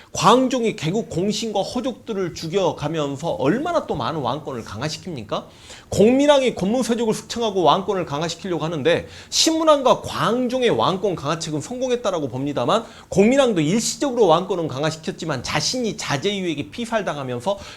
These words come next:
결과론적으로 공민왕의 개혁이 실패로 끝나게 되니까 고려가 문을 갖게 된 거 아니야? 태종 이방원의 이 왕권 강화 정책이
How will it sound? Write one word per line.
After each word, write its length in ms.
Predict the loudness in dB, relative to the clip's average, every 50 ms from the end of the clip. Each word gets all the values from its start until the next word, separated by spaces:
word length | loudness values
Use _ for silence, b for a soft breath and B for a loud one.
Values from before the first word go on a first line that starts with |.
| B
결과론적으로 760 | 4 4 6 6 8 8 8 8 8 4 0 -2 -2 -2 -4 -2
공민왕의 540 | -2 -4 -2 -2 -2 -2 -2 -2 -4 -6
개혁이 480 | -4 0 2 4 4 2 2 -2 -6 -4
실패로 480 | -4 -2 -2 -2 -2 -2 -2 -4 -2 -2
끝나게 300 | -4 -4 -2 -2 -2 -2
되니까 280 | -2 -4 -2 -4 -4
고려가 300 | -2 0 0 0 0 -2
문을 240 | -2 -2 -4 -6 -6 -8
갖게 140 | -8 -8 -8
된 160 | -8 -6 -6
거 80 | -4 -4
아니야? 460 | -4 -4 -4 -4 -4 -4 -6 -8 -12 B B B B B B B B
태종 400 | 0 6 6 8 8 8 4 4
이방원의 480 | 4 4 6 6 6 6 4 2 2 2
이 60 | 4
왕권 400 | 4 4 4 4 2 0 0 0
강화 240 | 0 -4 -4 -4 -4
정책이 720 | -4 -4 -4 -4 -6 -4 -6 -6 -4 -2 -2 -2 -4 -4